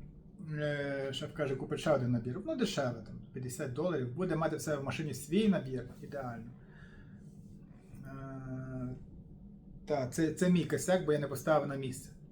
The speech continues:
Я відкривав замок і поставив свій тулбокс і приїхав додому. Але нічого страшного.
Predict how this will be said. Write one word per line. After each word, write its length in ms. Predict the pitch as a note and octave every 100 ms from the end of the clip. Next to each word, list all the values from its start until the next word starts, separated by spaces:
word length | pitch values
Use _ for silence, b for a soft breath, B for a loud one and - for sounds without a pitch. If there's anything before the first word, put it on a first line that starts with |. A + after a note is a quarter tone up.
| -
Я 120 | C3
відкривав 400 | C3+ C3+ C#3+ C3+
замок 460 | B2+ G#3 D#4 D#4 -
і 500 | F3 F3 E3+ E3 E3 D#3+
поставив 380 | D#3 F#3+ D#3+ D3
свій 280 | - F3
тулбокс 640 | - D3+ C#3+ B3 B3+ - - - - F#3+
і 280 | G#3 B3 G#3+ -
приїхав 420 | - D3 F3 F#3+ F#3+
додому. 360 | G#3 A#3 G3 - - - - - B B B B B B B B -
Але 220 | E3 D#3
нічого 260 | C#3 C3 B2
страшного. 340 | A2+ - G#2